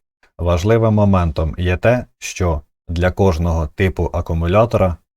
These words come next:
потрібно підбирати свою плату Б М С, оскільки всі вони налаштовані під певну хімію акумуляторів,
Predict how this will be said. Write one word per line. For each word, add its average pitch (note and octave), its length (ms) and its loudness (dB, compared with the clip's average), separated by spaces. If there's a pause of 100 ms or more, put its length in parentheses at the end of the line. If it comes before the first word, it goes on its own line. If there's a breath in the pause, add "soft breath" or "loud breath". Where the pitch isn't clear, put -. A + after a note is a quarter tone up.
потрібно F2+ 420 0
підбирати F#2+ 760 0
свою F2+ 340 -2
плату F2+ 400 0
Б D#2 80 -2
М E2 240 0
С, C#2+ 240 -6
оскільки F2+ 500 -2
всі F#2+ 240 -2
вони E2+ 380 0
налаштовані E2+ 840 -2
під E2 260 -2
певну E2 380 2
хімію D#2+ 640 -2
акумуляторів, F2 840 0